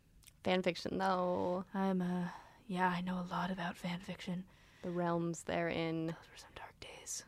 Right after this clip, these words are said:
Speaker 1: The deep
Speaker 2: <laughs>
Speaker 1: abyss.
Speaker 2: Oh, God.
Speaker 1: You stare into the abyss, and the abyss stares back.
Speaker 2: Oh.
Speaker 1: But,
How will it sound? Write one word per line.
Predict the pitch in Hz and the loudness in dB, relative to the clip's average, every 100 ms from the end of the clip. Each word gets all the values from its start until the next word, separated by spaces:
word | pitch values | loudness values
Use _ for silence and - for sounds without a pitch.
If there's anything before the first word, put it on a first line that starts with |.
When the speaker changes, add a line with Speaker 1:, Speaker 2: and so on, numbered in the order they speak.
| - | -4
Speaker 1:
The | 180 - | 0 10
deep | 269 311 - | 12 12 12
Speaker 2:
<laughs> | |
Speaker 1:
abyss. | 160 165 156 160 - - - - 196 | 6 6 6 4 0 0 -2 -6 -8
Speaker 2:
Oh, | 190 - | -8 -6
God. | 185 - - - - - | -8 -8 -12 -8 -6 -4
Speaker 1:
You | - - | -6 -8
stare | - - 180 170 | -8 2 6 8
into | 170 175 | 8 6
the | 165 | 6
abyss, | 165 160 - | 6 4 2
and | 170 | 2
the | 160 | 2
abyss | 160 165 160 | 0 -4 -4
stares | - 160 160 160 | -6 -4 -4 -4
back. | - 147 151 - - - - 196 | -4 -4 -4 -8 -16 -18 -12 -2
Speaker 2:
Oh. | 196 196 180 175 - - 214 - - - - - - - | 2 2 0 -4 -6 -4 -4 -4 -12 -20 -20 -20 -6 2
Speaker 1:
But, | 175 170 165 | 6 6 6